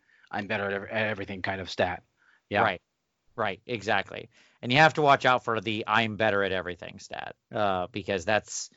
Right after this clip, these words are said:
Speaker 2: that's generally pretty problematic. If you
Speaker 1: Failure is important.
Speaker 2: next to it. It is. It absolutely is. I mean, we've talked about failure a lot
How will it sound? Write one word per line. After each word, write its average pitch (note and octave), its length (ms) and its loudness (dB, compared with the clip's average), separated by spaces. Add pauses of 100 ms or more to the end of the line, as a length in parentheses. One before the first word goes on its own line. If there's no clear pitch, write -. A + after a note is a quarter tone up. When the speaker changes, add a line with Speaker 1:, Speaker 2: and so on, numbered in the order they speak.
(420)
Speaker 2:
that's D3 180 0
generally B2 640 4
pretty A2 300 -6
problematic. F2 800 -6 (280)
If - 60 -18
you A2+ 40 -12
Speaker 1:
Failure F#3+ 260 10
is E3+ 80 4
important. C#3+ 440 -4
Speaker 2:
next - 240 -20
to - 80 -14
it. - 120 -14
It G3 140 6
is. B2+ 320 4 (520)
It C#3 100 2
absolutely B2+ 460 2
is. G2+ 140 -4
I G2+ 40 -12
mean, A2 120 -8
we've A#2 140 -4
talked A#2 260 2
about G#2 220 -4
failure G#2+ 320 -2
a F#2+ 80 -4
lot G#2+ 340 4